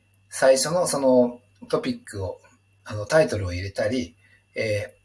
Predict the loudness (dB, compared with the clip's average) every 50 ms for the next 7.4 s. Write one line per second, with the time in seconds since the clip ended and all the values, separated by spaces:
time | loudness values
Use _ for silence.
0 | _ -18 -10 -4 -4 -2 -2 -2 -2 -2 -2 -2 2 4 4 4 4 2 0 -4
1 | -10 _ -10 -8 -6 -4 -4 -4 -4 -6 -8 -10 _ _ _ _ _ _ _ _
2 | _ _ _ _ _ _ _ _ _ -2 0 0 0 0 0 -2 -4 -4 -4 -4
3 | -4 -4 -6 -8 -10 -10 -8 -4 -2 -2 0 0 -2 -2 -4 -8 -10 -12 -16 -12
4 | -8 -6 -4 -4 -6 -8 _ _ -16 -16 -16 -16 _ _ _ _ _ _ _ _
5 | _ _ _ _ _ _ _ _ -4 -2 -2 -2 -2 -4 -4 -2 -4 -4 -2 -2
6 | -4 -4 -4 -4 -2 -2 -2 -2 -4 -6 -6 -6 -8 -8 -14 -14 -14 -12 -10 -10
7 | -10 -8 -2 0 0 0 -2 -6